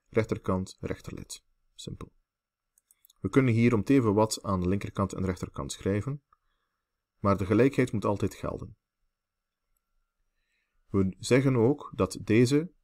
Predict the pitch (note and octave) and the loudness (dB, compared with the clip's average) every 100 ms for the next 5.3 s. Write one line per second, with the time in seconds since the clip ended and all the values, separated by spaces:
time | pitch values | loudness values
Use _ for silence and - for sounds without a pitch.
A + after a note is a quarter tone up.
0 | _ _ A2 G#2+ G2 F#2 F2+ D2 - - | _ _ -2 0 -2 -2 -4 -4 -8 -12
1 | - - - - _ _ - F2 F2 C3 | -12 -12 -12 -16 _ _ -16 -8 -2 2
2 | C#3+ C3 A#2+ C3+ B2+ F#2+ F2+ A2+ A#2+ A#2 | 4 2 4 4 4 0 0 2 4 2
3 | - F#2+ E2+ E2+ _ - F#2+ F2 F2+ A2+ | 0 -2 -2 -6 _ -8 -2 0 0 -2
4 | C#3 - - _ _ _ - - E2+ - | -6 -10 -12 _ _ _ -8 -4 -4 -4
5 | - G2+ | -6 -8